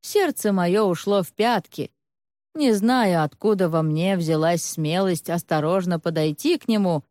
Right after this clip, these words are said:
потом резко подпрыгнуть, схватить его за волосы и встряхнуть. Он боролся, кусал и царапал мою руку так сильно, что в моих глазах сверкали вспышки боли.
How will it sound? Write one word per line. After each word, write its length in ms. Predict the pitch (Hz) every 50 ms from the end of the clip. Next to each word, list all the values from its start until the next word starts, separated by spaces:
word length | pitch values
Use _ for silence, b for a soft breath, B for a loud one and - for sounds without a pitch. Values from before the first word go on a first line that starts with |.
| _ _ _ _
потом 400 | - 269 262 - 285 269 247 214
резко 400 | 190 214 214 202 - - 208 190
подпрыгнуть, 1000 | - - 170 156 - _ - 160 156 196 240 294 277 269 269 302 311 262 - - _ _ _ _ _
схватить 600 | - - - 247 247 240 226 - 330 330 - -
его 280 | 226 208 185 180 180 165
за 320 | 151 147 170 202 254 294
волосы 580 | 302 302 277 262 262 - - - 262 254 226 - _ _ _ _ _ _
и 160 | - - 202 190
встряхнуть. 840 | - - - - 175 175 - - - 156 147 139 143 - - - - _ _ _ _ _ _ _ _ _ _ _ _ _ _ _ _ _
Он 320 | - 220 240 247 233 220
боролся, 640 | 202 208 202 190 190 214 220 208 165 - - - 165
кусал 640 | - - 240 247 233 - - 247 254 269 247 226 214
и 80 | 208 202
царапал 580 | - - 220 202 202 233 262 262 - 240 233
мою 360 | 226 214 214 214 220 214 208
руку 420 | 180 180 240 277 277 226 - 262 240
так 360 | 190 - 208 226 233 220 -
сильно, 540 | - - - 214 233 277 294 277 247 226 202
что 240 | - - - 220 196
в 60 | 190
моих 320 | 202 202 196 190 202 190
глазах 520 | 180 226 254 262 247 185 180 170 185 202 -
сверкали 600 | - - 233 233 220 - - 185 185 202 220 220
вспышки 480 | - - - 226 226 - - - 277
боли. 480 | 269 285 427 415 339 208 165 147 -